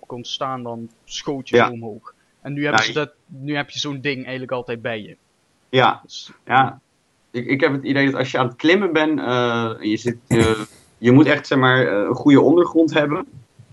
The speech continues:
Speaker 2: En dan, dan kan je om je heen kijken. En dan zie je gewoon in de verte, zie je, zeg maar, een L één puntje opkomen. En dan kan je opzij en dan verspringt dat puntje een beetje naar hoger of lager, naar verschillende punten.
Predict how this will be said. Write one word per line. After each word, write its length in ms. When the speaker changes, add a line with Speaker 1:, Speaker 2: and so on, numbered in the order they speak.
Speaker 2:
En 120
dan, 140
dan 140
kan 140
je 100
om 160
je 80
heen 220
kijken. 360
En 120
dan 60
zie 100
je 60
gewoon 160
in 100
de 80
verte, 280
zie 160
je, 60
zeg 180
maar, 120
een 200
L 120
één 280
puntje 280
opkomen. 540
En 60
dan 100
kan 140
je 80
opzij 460
en 80
dan 240
verspringt 400
dat 140
puntje 320
een 60
beetje 300
naar 160
hoger 340
of 100
lager, 500
naar 120
verschillende 360
punten. 460